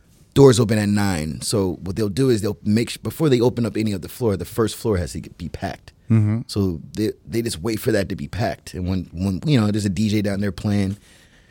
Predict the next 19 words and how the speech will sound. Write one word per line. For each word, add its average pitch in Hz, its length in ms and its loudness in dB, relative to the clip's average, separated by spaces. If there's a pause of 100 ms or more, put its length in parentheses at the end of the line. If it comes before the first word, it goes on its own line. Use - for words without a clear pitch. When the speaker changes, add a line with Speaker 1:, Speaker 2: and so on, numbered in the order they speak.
(160)
Speaker 1:
he - 140 0
could, 120 180 6
you 143 120 6
know 135 80 8
what 131 60 6
I - 20 6
mean? 131 160 8
He's 135 160 2
killing 180 320 6
it, 87 120 -2
first 123 300 4
floor. 110 300 6
But 101 160 2
when, 117 300 6
like, 95 280 -2
you 127 80 2
know, 101 180 2
ten 147 300 2
thirty 135 540 8